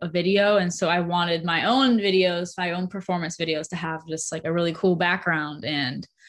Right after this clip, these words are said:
I would just be, like, front and, like, right in the center of the frame and, um, preferably outside 'cause the lighting's always great and you can hear, like, the birds chirping in the background. So it, it partly comes from that, like, my video background.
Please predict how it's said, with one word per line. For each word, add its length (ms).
I 140
would 100
just 180
be, 100
like, 240
front 480
and, 140
like, 200
right 180
in 80
the 80
center 260
of 80
the 80
frame 580
and, 280
um, 320
preferably 460
outside 760
'cause 160
the 60
lighting's 420
always 260
great 360
and 300
you 100
can 80
hear, 140
like, 120
the 80
birds 300
chirping 340
in 80
the 80
background. 480
So 260
it, 200
it 160
partly 260
comes 300
from 160
that, 240
like, 140
my 160
video 380
background. 600